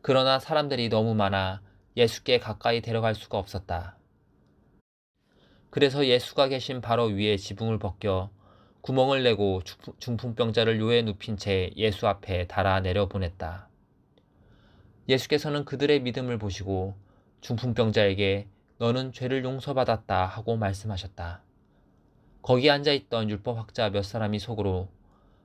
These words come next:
"이 사람이 어떻게 감히 이런 말을 하여 하느님을 모독하는가? 하느님 말고 누가 죄를 용서할 수 있단 말인가?" 하며 중얼거렸다. 예수께서 그들의 생각을 알아채시고 이렇게 말씀하셨다.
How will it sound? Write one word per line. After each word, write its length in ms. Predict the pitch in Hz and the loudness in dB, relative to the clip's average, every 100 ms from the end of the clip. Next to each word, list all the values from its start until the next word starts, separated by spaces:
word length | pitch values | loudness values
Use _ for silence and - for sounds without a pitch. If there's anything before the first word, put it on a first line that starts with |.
| _ | _
"이 120 | 135 135 | -6 -6
사람이 480 | 151 151 131 107 95 | 2 2 4 0 0
어떻게 460 | 107 - 117 120 | -2 -4 -4 -4
감히 480 | - - 113 107 90 90 | -4 -2 2 2 0 -4
이런 240 | 110 117 | -2 0
말을 260 | 113 101 107 | 2 2 2
하여 460 | 113 107 92 92 - _ | 0 0 0 -2 -8 _
하느님을 480 | - 127 120 117 127 | -10 -4 -2 -2 -2
모독하는가? 880 | 117 120 127 - 110 92 90 87 90 _ _ _ _ _ _ _ | -2 -4 -6 -4 -2 0 0 0 -4 _ _ _ _ _ _ _
하느님 400 | 160 160 147 147 | -2 0 0 2
말고 480 | 123 113 104 98 92 | 2 2 0 -2 -4
누가 320 | 110 113 110 | -4 2 2
죄를 380 | 104 117 117 110 | 2 -2 0 0
용서할 400 | 110 113 127 117 | -2 -4 -2 -2
수 120 | 120 | -4
있단 280 | 107 113 117 | -8 -6 -2
말인가?" 460 | 110 101 98 92 | -2 0 2 2
하며 420 | 92 - 113 101 95 | 2 -4 -2 0 -2
중얼거렸다. 840 | 110 107 95 90 85 90 87 95 _ _ _ _ _ _ _ _ _ _ _ _ _ - | -2 0 0 -2 -4 -6 -8 -10 _ _ _ _ _ _ _ _ _ _ _ _ _ 2
예수께서 460 | 139 - - 165 151 | 2 2 -2 0 -2
그들의 340 | 139 147 147 | 0 2 2
생각을 380 | 151 151 143 143 | 0 -2 2 4
알아채시고 720 | 123 135 - 123 - 101 92 | 4 2 -4 -8 -6 -2 -2
이렇게 300 | 107 110 120 | -2 -4 -4
말씀하셨다. 840 | 113 104 110 95 104 - 87 92 | -2 -4 -4 -6 -6 -4 -6 -6